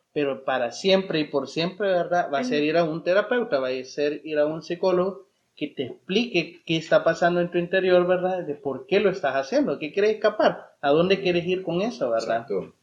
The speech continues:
Speaker 1: Entonces,
Speaker 2: No, y
Speaker 1: eso,
Speaker 2: también no
Speaker 1: esa
Speaker 2: tener
Speaker 1: es la
Speaker 2: la
Speaker 1: clave, creo.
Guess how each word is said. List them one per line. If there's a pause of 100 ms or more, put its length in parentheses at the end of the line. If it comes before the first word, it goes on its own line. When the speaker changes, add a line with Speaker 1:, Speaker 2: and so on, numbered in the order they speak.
(280)
Speaker 1:
Entonces,
Speaker 2:
No,
y
Speaker 1:
eso,
Speaker 2:
también
no
Speaker 1:
esa
Speaker 2:
tener
Speaker 1:
es
la
Speaker 2:
la
Speaker 1:
clave,
creo.